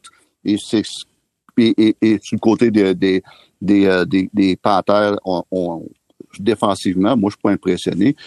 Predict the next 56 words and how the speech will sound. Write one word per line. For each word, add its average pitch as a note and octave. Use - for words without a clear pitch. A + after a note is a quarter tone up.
Puis G2
même A3+
si -
on A#2
le G2+
dit, A#2
on A2
dit A#2
souvent A#2+
qu'ils A#2+
ont A#2+
été A2
bons B2+
dans C3+
les G2+
autres G#2+
séries, G#2
ils F3+
ont C3+
pas G4
été F4+
si -
bons A2+
que -
ça. C#3+
C'est -
Bobrovsky F3
qui C3+
a G#2
caché G#2+
beaucoup B2
d'erreurs A2+
défensives. G2+
Donc, A2
moi, C3+
je, A2
je, G2
je, F2
je -
peux B2+
pas -
comparer G#2+
les A2+
deux G2+
défensives G2
dans F#2
ce -
finale-là, F2+
là. F#2
Il F2+
y G2
a G2+
des, G#2+
les G#2+
six B2+
défenseurs, A2+